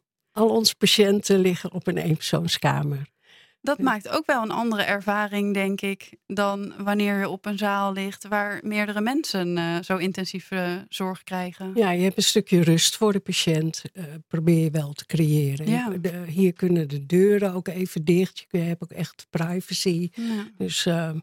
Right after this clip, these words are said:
Speaker 1: ja, daardoor hebben we ook al eens een hondje uit kunnen nodigen op de I C. Van iemand die
Speaker 2: Oh,
Speaker 1: heel
Speaker 2: ja.
Speaker 1: lang gelegen heeft. Dus dat is ook, eh, ook weer goed voor de verwerking.
Speaker 2: Ja, ja. Ja, want jullie zeggen, eh,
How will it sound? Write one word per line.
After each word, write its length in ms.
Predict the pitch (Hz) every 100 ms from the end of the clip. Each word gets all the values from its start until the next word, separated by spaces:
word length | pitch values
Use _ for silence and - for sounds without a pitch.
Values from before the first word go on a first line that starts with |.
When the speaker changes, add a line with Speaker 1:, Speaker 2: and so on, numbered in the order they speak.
| - - - _
Speaker 1:
ja, 260 | 233 214
daardoor 400 | 165 190 196 202
hebben 300 | 190 202 175
we 120 | 175 -
ook 240 | 196 202
al 100 | 185
eens 160 | 170 -
een 100 | 170
hondje 500 | 147 202 233 - 233
uit 260 | 202 202
kunnen 300 | - 202 196
nodigen 460 | 190 180 180 175 185
op 140 | 190
de 140 | - 147
I 80 | 165
C. 400 | - 165 156 160
Van 140 | 175
iemand 260 | 170 175 170
die 160 | 185
Speaker 2:
Oh, 60 | 180
Speaker 1:
heel 240 | 214 214 214
Speaker 2:
ja. 100 | 208
Speaker 1:
lang 240 | 196 190
gelegen 520 | 190 185 175 175 170 165
heeft. 640 | 147 151 165 - - -
Dus 140 | - 208
dat 160 | 202
is 100 | -
ook, 260 | - 165 -
eh, 120 | 202 185 _ _
ook 140 | 233 -
weer 120 | 277
goed 240 | - 214
voor 140 | - 185
de 80 |
verwerking. 580 | 165 - 135 123 - - 143
Speaker 2:
Ja, 460 | 202 247 254 190 180
ja. 280 | 226 220 - _
Ja, 220 | 208 240
want 220 | 220 220 208
jullie 220 | 226 226
zeggen, 500 | 240 240 240 220 -
eh, 260 | 196 107